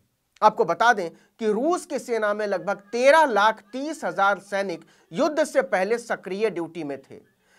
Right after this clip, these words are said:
इसमें वागनर ग्रुप के अलावा रिजर्व फोर्स और पैरामिलिट्री फोर्सेस के जवान भी शामिल हैं।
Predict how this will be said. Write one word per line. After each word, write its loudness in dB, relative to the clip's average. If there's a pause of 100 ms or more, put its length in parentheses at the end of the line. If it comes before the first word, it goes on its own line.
(140)
इसमें 4
वागनर 6
ग्रुप -2
के 0
अलावा 2 (280)
रिजर्व 6
फोर्स -2
और -2
पैरामिलिट्री 2
फोर्सेस -10
के -8
जवान -4
भी -12
शामिल -12
हैं। -20